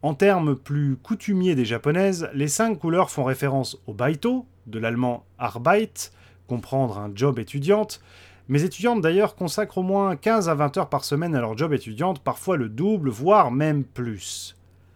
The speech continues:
L'amour, les loisirs, les relations amicales, j'ai traduit littéralement, et les études.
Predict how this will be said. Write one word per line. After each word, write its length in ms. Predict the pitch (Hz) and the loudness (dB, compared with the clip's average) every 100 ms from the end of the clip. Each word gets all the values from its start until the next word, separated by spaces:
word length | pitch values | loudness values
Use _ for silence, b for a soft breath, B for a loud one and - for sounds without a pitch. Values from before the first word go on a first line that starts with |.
| b b b - | b b b -14
L'amour, 960 | 107 113 135 185 240 247 240 - - - 110 | -4 0 2 4 4 4 0 -4 -16 -18 -12
les 400 | 117 113 113 120 | -8 -4 -2 2
loisirs, 880 | 135 170 170 196 208 208 196 - 123 | 4 4 0 -2 -2 -2 -4 -6 -6
les 160 | 117 113 | -4 -2
relations 880 | 135 160 139 - 151 147 135 127 110 | 2 2 2 0 -4 -2 -2 -2 -4
amicales, 640 | 113 139 196 202 190 156 | -4 0 2 2 2 0
j'ai 140 | 107 | -4
traduit 340 | 101 117 101 107 | -8 -10 -8 -10
littéralement, 640 | 104 107 98 120 160 185 b b b b b | -10 -10 -6 -6 -6 -10 b b b b b
et 80 | 190 | 2
les 220 | 208 160 | 2 0
études. 520 | 139 - 101 98 | -6 -10 -12 -14